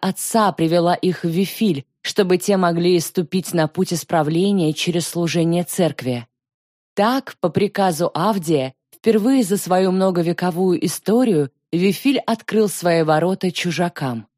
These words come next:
Чтобы не допустить того, что Авдий называл распространением заблуждений,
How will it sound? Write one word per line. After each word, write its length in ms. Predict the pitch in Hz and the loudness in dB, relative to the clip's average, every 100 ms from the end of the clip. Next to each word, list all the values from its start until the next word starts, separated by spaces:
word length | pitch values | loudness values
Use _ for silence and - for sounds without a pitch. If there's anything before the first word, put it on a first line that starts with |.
| _ _ _ _ _ _ _ _ _ - | _ _ _ _ _ _ _ _ _ -10
Чтобы 440 | - 277 220 226 | -2 0 4 4
не 120 | 233 | 4
допустить 540 | 220 233 226 - 226 - | 2 0 -2 -2 -4 0
того, 300 | 196 185 208 | 0 0 -2
что 200 | - 196 | -2 -2
Авдий 420 | 185 185 160 170 | 0 0 0 0
называл 520 | 170 156 170 170 170 | 0 0 0 2 2
распространением 920 | 180 - 202 - 196 190 180 170 165 | 0 -4 -6 -2 0 2 2 2 2
заблуждений, 840 | 151 156 170 160 139 277 240 151 | 0 0 -2 0 2 4 4 2